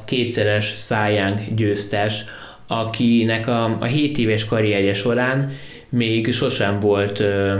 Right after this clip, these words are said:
három egész ötvenhárom vagy ötvenhármas earned run average-nél, tehát, ö, engedett pontszátlagánál magasabb. És hozzá hasonlóan ilyen hét éves, ö, intervallumban csak Clayton Kershaw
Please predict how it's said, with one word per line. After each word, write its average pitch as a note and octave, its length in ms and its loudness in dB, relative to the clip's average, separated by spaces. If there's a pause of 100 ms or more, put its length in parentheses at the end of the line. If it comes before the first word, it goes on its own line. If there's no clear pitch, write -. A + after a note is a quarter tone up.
(140)
három G#2+ 400 -2
egész G2 340 0
ötvenhárom G2+ 1040 0 (220)
vagy A2 200 0
ötvenhármas G#2+ 840 0
earned G#2+ 220 2
run G2 140 2
average-nél, G2+ 640 0
tehát, G2 400 -4 (580)
ö, - 40 -14 (720)
engedett A#2 440 0
pontszátlagánál G#2+ 1160 0
magasabb. G#2 680 -2 (500)
És - 120 -8
hozzá C#3+ 340 0
hasonlóan G#2+ 880 2
ilyen G#2+ 320 0
hét A2 320 -2
éves, G2+ 460 0
ö, G2 280 0 (840)
intervallumban A2+ 1000 2
csak A2 180 -2
Clayton A2 420 0
Kershaw A#2 520 0